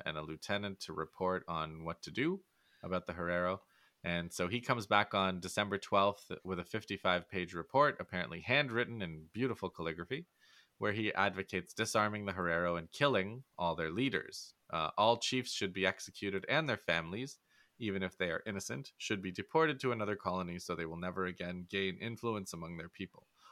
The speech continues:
All natives from the warring tribes, apart from the, those who work for the government, should be leased out in large or small numbers to private persons, farmers, and merchants, and so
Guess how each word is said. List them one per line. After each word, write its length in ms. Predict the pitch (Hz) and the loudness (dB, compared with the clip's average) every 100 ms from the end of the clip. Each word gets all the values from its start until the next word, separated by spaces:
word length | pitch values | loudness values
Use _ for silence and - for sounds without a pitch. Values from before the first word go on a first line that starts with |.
| - | -4
All 220 | 92 90 | 2 4
natives 540 | 87 127 180 135 151 - | 6 8 8 8 2 -2
from 200 | 101 92 | -2 -2
the 80 | 87 | 0
warring 320 | 90 85 82 | 0 0 -4
tribes, 460 | - 78 90 123 - | -8 -6 -6 -6 -6
apart 400 | 90 - 107 117 | -6 2 2 2
from 240 | - 101 92 | -2 -4 -2
the, 240 | 87 80 _ - _ _ | -4 -6 _ -20 _ _
those 200 | 95 92 | 2 2
who 120 | 92 | 0
work 320 | 85 117 160 - | 2 4 4 0
for 120 | 90 | -6
the 80 | 85 | -4
government, 440 | 80 76 92 123 | -6 -6 -8 -6
should 180 | - 87 | -4 -2
be 120 | 87 | -2
leased 400 | 92 160 175 - | 0 0 0 2
out 240 | 85 101 - _ - | 4 2 -2 _ -6
in 400 | 90 85 82 78 | -2 -2 -4 -6
large 400 | 78 104 131 131 | 4 6 6 4
or 80 | 95 | 0
small 320 | - 98 139 | 0 2 4
numbers 380 | 92 82 87 - | 2 0 -2 -4
to 100 | - | -6
private 400 | - 87 95 - | 0 2 2 -2
persons, 460 | 82 78 80 80 | -6 -6 -8 -12
farmers, 480 | - 82 76 76 78 | -8 -6 -4 -6 -8
and 100 | 78 | -6
merchants, 400 | 110 131 131 117 | -4 -2 -4 -6
and 140 | 87 - | -10 -6
so 180 | 76 | -6